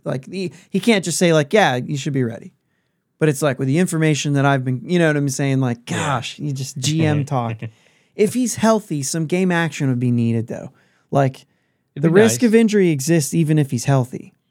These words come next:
Speaker 1: You
Speaker 2: Right.
Speaker 1: can't, you can't operate being scared of getting hurt all the time.
Speaker 2: Right.
Speaker 1: Like, if he's healthy, get him out there to see some game action. It's probably gonna help him.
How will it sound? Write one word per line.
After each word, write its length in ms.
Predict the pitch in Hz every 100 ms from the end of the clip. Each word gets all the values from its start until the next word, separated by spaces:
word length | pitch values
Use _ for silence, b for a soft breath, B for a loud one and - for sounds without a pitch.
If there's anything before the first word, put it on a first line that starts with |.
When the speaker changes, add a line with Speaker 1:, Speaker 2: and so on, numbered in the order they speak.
| _ _ _
Speaker 1:
You 80 | 156
Speaker 2:
Right. 80 | 151
Speaker 1:
can't, 300 | 208 196 -
you 80 | 180
can't 320 | - 220 214 -
operate 800 | 160 160 160 143 131 123 120 131
being 300 | 143 147 135
scared 580 | - - - 139 147 143
of 120 | 127
getting 260 | 139 131 117
hurt 220 | 123 117
all 100 | 107
the 80 | -
time. 320 | - - 185 - _ _ _ -
Speaker 2:
Right. 280 | 147 82 - _
Speaker 1:
Like, 160 | 139 139
if 100 | 139
he's 160 | 139
healthy, 520 | 180 180 190 202 196 190 _ _ _ _ -
get 140 | 196
him 100 | 214
out 180 | 196 190
there 140 | 185
to 80 | 170
see 180 | 151 175
some 200 | 156 160
game 240 | 151 143
action. 580 | 139 143 139 135 113 - -
It's 160 | 117
probably 340 | - 160 175 165
gonna 180 | 151
help 240 | 135 139 131
him. 260 | 110 104